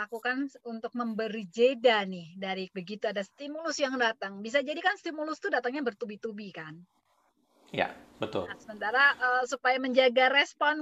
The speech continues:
Speaker 1: kita tersebut tadi, kita perlu memberikan, eh, jeda terlebih dahulu terhadap diri kita ya. Oh, sebelum
Speaker 2: Ya,
Speaker 1: menanggapinya,
Speaker 2: betul.
Speaker 1: sebelum akhirnya
Speaker 2: Sebelum
Speaker 1: responnya.
Speaker 2: menanggapi.
Speaker 1: Kira-kira apa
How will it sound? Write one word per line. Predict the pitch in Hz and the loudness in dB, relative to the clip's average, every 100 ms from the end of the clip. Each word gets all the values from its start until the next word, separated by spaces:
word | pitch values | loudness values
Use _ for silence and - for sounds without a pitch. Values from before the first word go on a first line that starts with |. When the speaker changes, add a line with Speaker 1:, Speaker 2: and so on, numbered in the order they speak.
| 285 | -4
Speaker 1:
kita | 285 254 247 | 0 0 0
tersebut | 226 233 214 214 | -2 -4 -8 -6
tadi, | 165 151 175 226 320 381 _ | -6 -6 -10 -6 -6 -8 _
kita | 220 220 233 | -8 -6 -6
perlu | 208 214 214 | -8 -8 -8
memberikan, | 196 175 180 185 - 185 185 185 180 | -8 -6 -6 -8 -8 -8 -8 -10 -14
eh, | 175 175 180 180 175 151 | -12 -14 -14 -16 -14 -4
jeda | 202 196 226 208 196 | -2 4 4 2 -2
terlebih | 190 180 175 | -10 -12 -10
dahulu | 175 180 208 196 | -12 -10 -12 -8
terhadap | 214 196 | -8 -6
diri | 190 202 208 | -4 -4 -4
kita | 262 247 190 | 0 0 0
ya. | 185 214 - _ _ _ - | -2 -6 -8 _ _ _ -12
Oh, | 190 160 - | -8 -8 -10
sebelum | 185 214 | -4 2
Speaker 2:
Ya, | 117 | 4
Speaker 1:
menanggapinya, | 214 220 - 120 107 98 95 92 | 4 0 0 2 4 2 0 -2
Speaker 2:
betul. | - - | -6 -8
Speaker 1:
sebelum | - 202 196 | -10 -8 -8
akhirnya | 208 196 202 202 196 196 - | -8 -10 -10 -10 -10 -12 -8
Speaker 2:
Sebelum | 196 113 | -2 -2
Speaker 1:
responnya. | 107 | -2
Speaker 2:
menanggapi. | 104 101 104 - - - _ _ | -6 -6 -12 -14 -20 -20 _ _
Speaker 1:
Kira-kira | 247 233 302 339 - | -6 -6 -4 -2 0
apa | - 117 | 2 4